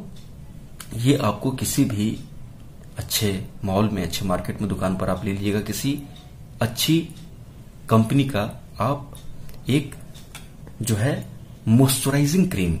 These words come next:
एक अच्छी brand का, किसी भी अच्छे brand का आप एक moisturizing cream लीजिएगा और थोड़ा सा जो इसमें moisturizing cream है, आप इसमें moisturizing cream को मिला दीजिएगा। इसके बाद इन सबको आपस में मिला करके इस तरीके से आप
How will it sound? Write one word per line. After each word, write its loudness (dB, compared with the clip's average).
एक -4
अच्छी 4
brand 4
का, 2
किसी 2
भी 6
अच्छे 2
brand 2
का 2
आप 2
एक -2
moisturizing 0
cream 4
लीजिएगा 0
और -4
थोड़ा 2
सा 0
जो 0
इसमें 0
moisturizing 2
cream 0
है, -4
आप 2
इसमें 2
moisturizing 2
cream 2
को 0
मिला 2
दीजिएगा। -14
इसके -8
बाद -6
इन -6
सबको -4
आपस -4
में -6
मिला 2
करके -4
इस -4
तरीके -2
से -4
आप -6